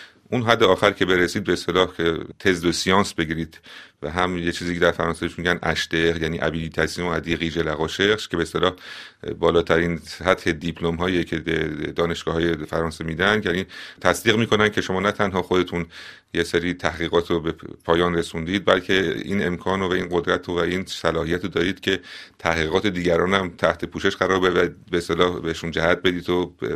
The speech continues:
مواظبت کنید. این چندین درجه رو که بگذرونید، بعد یک کمیسیونایی تشکیل می‌شه و این درجهٔ پروفسوری رو به شما می‌دن و به اصطلاح این درجهٔ پروفسوری بیشتر درجهٔ دانشگاهیه تا بیمارستانی.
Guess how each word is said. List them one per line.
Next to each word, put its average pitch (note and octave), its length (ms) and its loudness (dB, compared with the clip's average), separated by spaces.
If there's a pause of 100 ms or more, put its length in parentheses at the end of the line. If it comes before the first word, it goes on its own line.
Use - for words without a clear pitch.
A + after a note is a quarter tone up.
(160)
مواظبت E2 480 -2
کنید. D2+ 240 -10 (500)
این C#3+ 120 2
چندین G2 380 2
درجه F#2+ 360 8
رو A2+ 60 4
که G2 120 2
بگذرونید، F#2 720 2
بعد C3 420 6 (100)
یک A2 160 2
کمیسیونایی G2+ 520 2
تشکیل A#2+ 360 0
می‌شه A#2+ 260 0
و G#2+ 200 4
این G2 80 -4
درجهٔ F#2 400 6
پروفسوری F2+ 480 0
رو G2 60 2
به F2+ 80 2
شما F2+ 200 -2
می‌دن E2 300 -4 (220)
و F2 80 4
به E2+ 200 -2
اصطلاح F#2 300 2
این G#2 140 2
درجهٔ F2+ 500 4
پروفسوری F2+ 500 -2
بیشتر G#2 280 2
درجهٔ F2+ 380 2
دانشگاهیه F2+ 880 2
تا E2 140 -4
بیمارستانی. D#2+ 680 -6